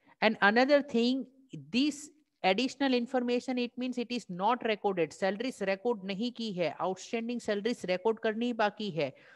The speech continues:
तो can I say you will also have to debit salaries, और salaries में बढ़ाना पड़ेगा. Salaries are not recorded, so salaries are recorded in P N L debit side.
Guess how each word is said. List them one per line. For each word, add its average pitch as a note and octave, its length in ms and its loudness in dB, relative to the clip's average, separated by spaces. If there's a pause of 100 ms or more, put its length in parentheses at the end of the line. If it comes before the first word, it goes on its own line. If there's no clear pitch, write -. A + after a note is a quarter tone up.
(220)
तो G#3+ 160 2
can G#3 160 4
I C4 140 4
say C#4 140 0
you A#3 180 -2
will A3+ 240 -2
also G3 400 2
have A3+ 280 0 (120)
to A#3+ 260 -6 (1900)
debit F#3 560 -2 (1300)
salaries, F#3+ 640 0 (120)
और F#3 180 0
salaries F#3 520 -4
में F#3+ 300 -4
बढ़ाना F3 360 2
पड़ेगा. A3 440 -4 (800)
Salaries G3 440 0
are A#3 100 6
not A#3+ 320 0
recorded, E3+ 460 0 (240)
so F#3 100 -10
salaries F3 420 -4
are G#3+ 120 0
recorded G3 440 -4
in A#3+ 180 -6
P F3+ 180 -2
N E3+ 80 -2
L F#3 120 2
debit G#3 360 0
side. B2+ 300 -8